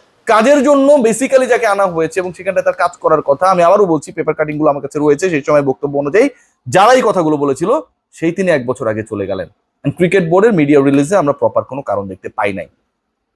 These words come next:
শ্রীলঙ্কার নয় কি বাংলাদেশ ক্রিকেট বোর্ডকে নাড়বে চাড়বে আমি জানি না।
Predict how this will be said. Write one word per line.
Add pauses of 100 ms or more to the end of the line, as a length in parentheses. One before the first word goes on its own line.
(420)
শ্রীলঙ্কার
নয়
কি
বাংলাদেশ
ক্রিকেট
বোর্ডকে (400)
নাড়বে
চাড়বে (100)
আমি
জানি
না।